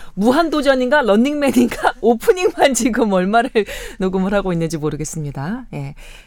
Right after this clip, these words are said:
여튼 각설하고 들어가겠습니다. 자, T O W E R at S B S dot C O dot K R입니다. 예. 건강 상담하는 메일 계정입니다.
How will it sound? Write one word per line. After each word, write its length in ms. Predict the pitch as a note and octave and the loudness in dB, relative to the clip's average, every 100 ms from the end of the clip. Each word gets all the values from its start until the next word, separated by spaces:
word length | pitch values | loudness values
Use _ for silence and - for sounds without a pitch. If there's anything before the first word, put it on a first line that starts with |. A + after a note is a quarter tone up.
| - | -20
여튼 200 | D#3+ - E3 | -18 -16 -12
각설하고 640 | F3 - G#3 G#3 A3 G#3 | -12 -4 -2 2 2 0
들어가겠습니다. 920 | F#3+ G3 F#3 G3 A3 G3 E3+ D#3 B3 E4 - - - - - - | -4 -10 -6 -6 -4 -6 -4 -2 -2 -4 -10 -10 -8 -8 -10 -12
자, 220 | - A3 F#3 - - - - - | -2 -2 -2 -10 -16 -18 -18 -6
T 200 | F4+ F4+ | -2 2
O 160 | E4+ | 0
W 340 | E4 D#4+ D4 C#4+ | 2 0 0 -4
E 160 | - A3+ - | -2 -2 0
R 280 | F3 F3+ - | 0 0 -2
at 120 | F#3 F3+ | -6 -4
S 260 | D#3+ - | -6 -6
B 80 | G3+ | -8
S 140 | G#3 - | -8 -8
dot 180 | D#3 | -12
C 180 | - B3 | -10 -6
O 80 | B3+ | -6
dot 160 | F#3+ D3 | -6 -10
K 240 | - D4 C#4 | -10 -4 -2
R입니다. 600 | A#3 G#3 F#3 A3 F3 C#3 - | -2 -2 0 0 -2 -8 -16
예. 300 | - D#3 D#3 - - - - - | -14 -14 -16 -20 -20 -20 -20 -4
건강 600 | F#3 G3 G#3 A3 A3+ A3+ | 0 2 2 2 2 0
상담하는 1120 | B3 B3+ A#3 A3 G#3 G#3 A#3 F#3+ A#3+ A#3 C#3+ | -4 -6 -4 -6 -6 -4 -4 -2 -2 -4 -4
메일 280 | C#3+ D#3+ F#3 | -4 -2 -4
계정입니다. 880 | F3+ D#3 F#3 F#3 E3+ D#3 C#3+ D3 | -4 -4 -2 -2 -4 -6 -8 -10